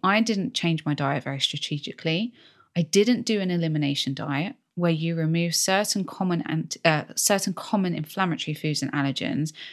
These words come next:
and then you add them back in one by one to see which one you respond to. Instead, I just removed a handful and pretty much kept them out for the most part,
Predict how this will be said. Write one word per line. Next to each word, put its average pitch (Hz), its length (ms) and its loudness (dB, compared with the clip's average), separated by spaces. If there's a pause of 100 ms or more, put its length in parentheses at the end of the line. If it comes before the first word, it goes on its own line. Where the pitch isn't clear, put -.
(100)
and 165 120 4
then 160 100 4
you 156 100 2
add 156 180 0
them 151 160 0
back 147 360 -2
in 143 160 2
one 135 160 0
by 135 120 -4
one 135 200 -2
to - 80 -4
see - 180 -2
which - 180 -6
one 139 120 0
you 127 100 0
respond 180 480 -2
to. - 380 -2 (1160)
Instead, 170 840 2 (500)
I 175 140 0
just 254 340 2
removed 214 500 2
a 160 40 -4
handful 196 840 -2
and 185 160 -4
pretty - 420 -2
much 240 240 2
kept - 220 -6
them 180 100 -2
out 202 280 -2
for - 80 -20
the - 60 -6
most 165 340 0
part, - 400 -2